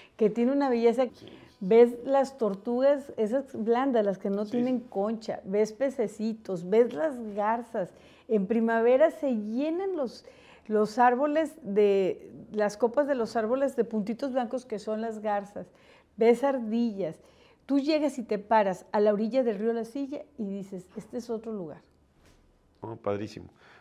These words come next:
Speaker 2: Pues muchas gracias, alcaldesa, a usted, su compromiso, su pasión. La verdad es que es importante tenerla como líderes, eh, en la ciudad. Al final del día son líderes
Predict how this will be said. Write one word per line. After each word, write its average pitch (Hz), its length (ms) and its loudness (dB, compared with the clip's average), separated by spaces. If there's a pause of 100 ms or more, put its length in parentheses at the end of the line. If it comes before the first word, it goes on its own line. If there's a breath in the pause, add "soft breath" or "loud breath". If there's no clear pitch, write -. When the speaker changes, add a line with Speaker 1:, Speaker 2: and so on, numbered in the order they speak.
Speaker 2:
Pues 123 160 -4
muchas 131 240 -2
gracias, 151 460 0
alcaldesa, 131 500 -8
a 104 80 -6
usted, 135 500 -2 (540 soft breath)
su - 160 -12
compromiso, 123 720 -4
su 117 180 -14
pasión. 135 560 -4 (140)
La 101 160 -10
verdad 104 280 -8
es 113 100 -12
que 127 340 -8 (380 soft breath)
es 104 160 -10
importante 117 500 -8
tenerla 113 420 -10
como 110 240 -10
líderes, 113 600 -8 (200)
eh, 92 240 -14
en 98 120 -10
la 104 80 -8
ciudad. 104 460 -8
Al - 100 -16
final 107 280 -12
del 120 100 -12
día 120 100 -10
son 120 200 -10
líderes 123 520 -8